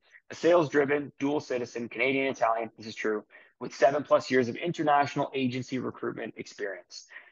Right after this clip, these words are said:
And if I were to summarize what they were asking for, I believe that that touches on everything,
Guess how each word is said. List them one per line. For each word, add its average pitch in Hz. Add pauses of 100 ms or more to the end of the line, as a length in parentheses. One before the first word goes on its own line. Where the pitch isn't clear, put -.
(100)
And 120
if 120
I 160
were 180
to 147
summarize 147 (180)
what 123
they 120
were 113
asking 160
for, 113 (1400)
I 127
believe 143
that 120
that 147
touches 127
on 127
everything, 156